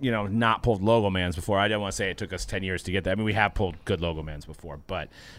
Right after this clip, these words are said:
that is the epitome. Another thing that people kept saying, too, is like, and I hate this argument. Maybe it's 'cause I'm on the other side of things, but it's like,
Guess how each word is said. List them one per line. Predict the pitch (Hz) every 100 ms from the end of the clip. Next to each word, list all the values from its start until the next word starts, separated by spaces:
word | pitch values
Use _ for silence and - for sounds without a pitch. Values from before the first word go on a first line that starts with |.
| - -
that | 104 101 -
is | 104 95 87
the | 95 87
epitome. | - 107 98 90 85 - - -
Another | 147 190 247
thing | 160 156
that | 139 -
people | 156 120
kept | - 151 131
saying, | - 131 110 98
too, | - 170 107
is | 87 85
like, | 95 82 - - - _ _ _
and | - -
I |
hate | - - 185 180
this | 151
argument. | 156 151 147
Maybe | 160 214
it's | -
'cause |
I'm | 214
on | 185
the | 147
other | 127
side | - 123
of | 135
things, | 143 139 139 - - - -
but |
it's | 127
like, | 135 110